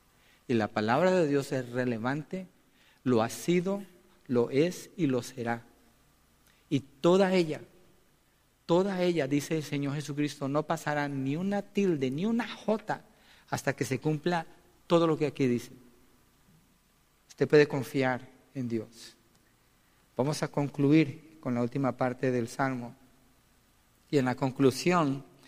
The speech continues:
David deja ver cómo ha aprendido de todo esto y en la aplicación a todo lo que está diciendo él de la palabra del Señor. Es el clímax, o sea, llega como a la montaña, a lo máximo de esta declaración, y dice en el verso diez,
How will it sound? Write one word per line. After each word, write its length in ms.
David 420
deja 300
ver 280
cómo 340
ha 100
aprendido 720
de 140
todo 340
esto 380
y 80
en 60
la 60
aplicación 840
a 80
todo 240
lo 120
que 80
está 220
diciendo 580
él 120
de 100
la 120
palabra 380
del 140
Señor. 400
Es 140
el 220
clímax, 640
o 60
sea, 220
llega 280
como 240
a 40
la 120
montaña, 640
a 40
lo 100
máximo 560
de 60
esta 200
declaración, 720
y 80
dice 220
en 80
el 100
verso 400
diez, 480